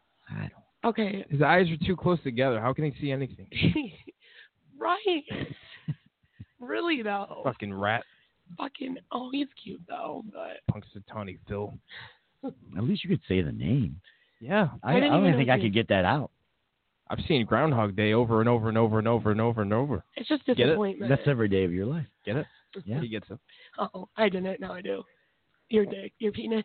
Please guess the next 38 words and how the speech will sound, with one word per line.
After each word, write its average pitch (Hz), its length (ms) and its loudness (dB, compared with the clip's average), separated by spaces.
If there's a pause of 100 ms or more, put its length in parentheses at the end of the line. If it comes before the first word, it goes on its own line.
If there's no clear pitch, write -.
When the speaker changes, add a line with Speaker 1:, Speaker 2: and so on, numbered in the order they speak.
(100)
Speaker 2:
<laughs> - 140 -20
right? - 340 -2
That's 240 140 -2
what 208 100 -4
you're 233 160 -2
talking 254 420 -2
about. 226 260 0
Speaker 3:
<laughs> - 720 -6 (600)
Sure. 170 320 6
Speaker 1:
Well, 135 280 2 (140)
my 151 140 -2
dick 139 220 -4
hasn't 120 320 -2
seen 110 180 -2
any 110 180 -2
daylight 107 420 -2
in 82 60 -10
a 92 60 -4
while. 120 580 0
Speaker 2:
<laughs> - 440 -6
Speaker 1:
It's 143 180 0
in, 143 140 2
it's - 260 0
in, 151 180 2
uh, 110 300 6
winter 127 440 0
penis 131 420 2
mode 98 260 4
right 98 240 2
now. 110 240 2
It's 117 140 -4
kinda 120 300 4
hidden. 95 380 0 (140)
Speaker 2:
Do 262 60 -2
you 269 100 -2 (160)
tan 233 220 2
it, 247 180 -6
though? 302 400 -2